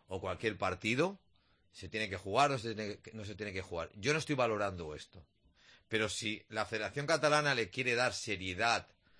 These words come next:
a la selección catalana, lo mínimo que puede hacer es nombrar un entrenador y un ayudante,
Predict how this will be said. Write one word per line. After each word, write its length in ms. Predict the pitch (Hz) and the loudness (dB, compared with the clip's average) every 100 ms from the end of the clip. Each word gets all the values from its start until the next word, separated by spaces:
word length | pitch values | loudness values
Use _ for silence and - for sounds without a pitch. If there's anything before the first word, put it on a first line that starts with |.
| - _ - | -20 _ -8
a 80 | 90 | -6
la 100 | 85 | -6
selección 380 | 78 76 98 | -8 -10 -8
catalana, 540 | 98 104 101 107 90 78 | -4 0 2 2 0 -4
lo 140 | 87 | -6
mínimo 340 | 90 113 127 104 | -4 -4 -4 -4
que 80 | |
puede 180 | 92 110 | -2 -2
hacer 200 | 101 107 | -2 -4
es 80 | 101 | -4
nombrar 320 | 95 95 101 - _ _ - | -4 -2 -2 -6 _ _ -8
un 140 | 139 | -4
entrenador 640 | 127 101 101 92 104 101 95 - - _ _ _ _ _ _ - | -2 -2 -4 0 0 0 -4 -14 -14 _ _ _ _ _ _ -12
y 100 | 98 | -8
un 80 | |
ayudante, 640 | 92 82 87 110 87 71 | -6 -6 -4 -4 -6 -14